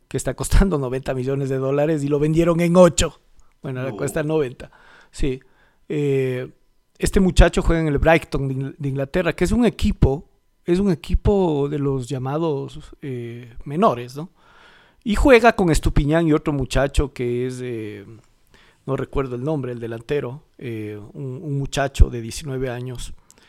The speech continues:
Speaker 1: Eh, ellos están muy bien, están quintos o sextos en la Premier League, que es catalogada este rato la liga más importante de Europa.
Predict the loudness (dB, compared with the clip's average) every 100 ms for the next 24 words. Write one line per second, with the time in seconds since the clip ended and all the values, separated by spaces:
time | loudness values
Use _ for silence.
0 | _ _ _ _ _ -10 -6 -4 -4 -6
1 | -8 -10 -14 _ _ _ _ _ _ _
2 | _ _ _ _ _ _ _ -4 -2 -2
3 | -2 0 0 0 0 -2 -2 -8 -4 -2
4 | -2 -4 _ _ _ -2 0 0 0 0
5 | 0 0 0 -4 -10 -8 -4 -2 -2 -4
6 | 2 6 6 6 0 -2 -4 -4 -2 -2
7 | -6 -6 -4 0 2 2 0 -2 -6 -6
8 | -4 -4 -4 -6 -8 -10 -8 -8 -6 -6
9 | -4 -6 -2 2 2 0 -8 -8 -4 2
10 | 2 4